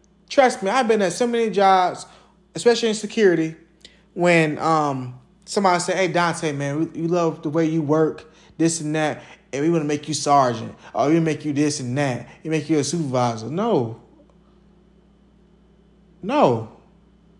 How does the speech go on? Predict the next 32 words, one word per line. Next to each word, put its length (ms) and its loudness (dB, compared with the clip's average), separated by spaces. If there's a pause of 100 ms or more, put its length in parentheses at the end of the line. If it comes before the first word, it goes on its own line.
(180)
I 220 6
always 240 4
decline 340 2
and 80 -4
say, 160 -2
"No, 160 0
I'm 200 -2
good. 360 0
No, 160 -2
I'm 160 -4
good." 340 -4 (380)
Because 160 -8
I 160 2
don't 80 0
got 200 -2
time 200 -2
to 80 -2
be 80 -2
dealing 240 0
with 80 -6
people's 260 -6
problems 400 -2
from 240 -10
home 500 -2 (380)
and 120 -4
they 60 0
bring 260 -2
that 160 0
shit 180 -4
to 60 -4
work. 480 -2 (3750)
So, 520 4